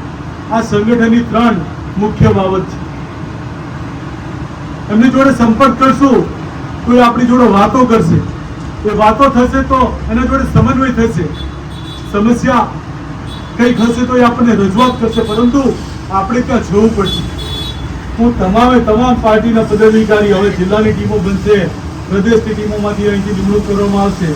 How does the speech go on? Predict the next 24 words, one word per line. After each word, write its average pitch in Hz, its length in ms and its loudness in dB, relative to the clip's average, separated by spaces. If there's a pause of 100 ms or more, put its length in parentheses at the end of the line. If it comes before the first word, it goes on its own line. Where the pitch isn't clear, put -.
(840)
મિત્રો, 185 260 6 (800)
હોદ્દા 190 400 4
હોય 240 120 6
ને 247 120 6
એ - 100 4
ખુરશી 202 320 4
માટે 214 200 6
નથી 196 320 4
રહેતા. - 260 0 (1200)
ને 202 60 -2
હું 202 220 0
તો 247 120 6 (560)
એમાં 233 240 6
જ - 100 0
બિલીવ 233 300 6
કરનારો 233 420 4
છું. - 320 -8 (1500)
જ્યારે 240 200 6
હું 247 160 4
પ્રદેશ 233 400 4
અધ્યક્ષ 233 240 0
તરીકે 247 320 4
નિમણૂક 233 320 4
થઈ, 240 200 2